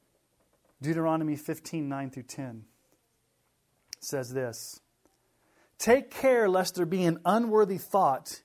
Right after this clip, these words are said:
in your heart, and say, 'The seventh year, the year of release is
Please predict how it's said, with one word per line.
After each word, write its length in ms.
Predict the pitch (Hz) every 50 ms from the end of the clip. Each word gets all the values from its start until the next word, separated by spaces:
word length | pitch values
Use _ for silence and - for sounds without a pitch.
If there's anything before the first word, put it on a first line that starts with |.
| _ _ _
in 140 | 143 139 139
your 140 | 135 139 139
heart, 520 | - - 170 170 151 131 117 - - - _ _ _ _ _ _ _ _ _ _ _ _ _ _
and 120 | 131 131
say, 320 | 131 - - 208 214 202 196
'The 100 | 165 170
seventh 420 | - - 247 254 262 285 262 247
year, 440 | 226 262 277 240 175 156 165 202 - - _ _ _ _ _ _ _ _ _ _ _ _ _
the 80 | - 151
year 280 | 156 175 226 262 285 294
of 100 | 262 233
release 400 | 247 240 254 262 269 254 - 233
is 300 | 226 214 170 - -